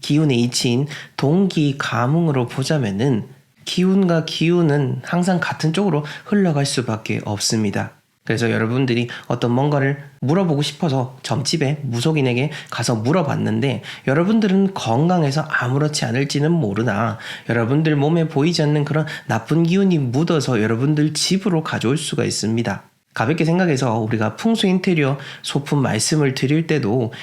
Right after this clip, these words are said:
외부에서 누가 쓰던 물건 함부로 가져오지 말라라는 것도 유사한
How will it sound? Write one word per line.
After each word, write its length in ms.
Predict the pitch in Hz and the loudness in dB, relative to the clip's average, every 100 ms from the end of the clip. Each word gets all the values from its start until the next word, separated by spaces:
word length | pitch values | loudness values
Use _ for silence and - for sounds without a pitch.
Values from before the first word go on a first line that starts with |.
| - | -4
외부에서 680 | 131 156 202 214 160 127 135 | 0 2 2 2 2 2 0
누가 200 | 113 143 | 0 0
쓰던 340 | 165 - 190 208 | 0 -2 0 2
물건 280 | 135 143 | 2 0
함부로 380 | 147 190 185 143 | 0 0 0 -2
가져오지 460 | - - 113 143 160 | -2 -4 0 0 0
말라라는 1080 | 110 98 127 110 - - - 104 104 135 156 | 0 0 0 -2 -6 -16 -6 -2 0 2 0
것도 480 | 120 - 120 147 - | -2 -2 -2 -2 -2
유사한 500 | 117 110 107 127 165 | -2 0 0 0 -2